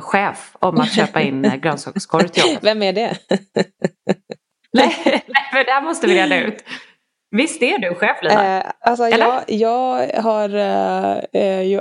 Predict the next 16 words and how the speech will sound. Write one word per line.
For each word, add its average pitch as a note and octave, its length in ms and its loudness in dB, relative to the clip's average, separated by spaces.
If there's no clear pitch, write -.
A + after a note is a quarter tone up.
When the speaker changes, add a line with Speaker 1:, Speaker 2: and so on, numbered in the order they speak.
Speaker 2:
outsourcat F#3+ 720 -2
mig F#3+ 100 2
själv B3 300 0
här D3+ 140 2
till, F3 340 -2
eh, E3+ 160 0
<laughs> - 680 -8
till F#3+ 160 2
Alperna. F#3+ 520 0
Oklart A3+ 440 2
om G3 160 2
jag F#3+ 100 -2
kommer F#3+ 240 0
tillbaka, E3+ 520 -2
men G#3 200 -2
vi, G3+ 200 -2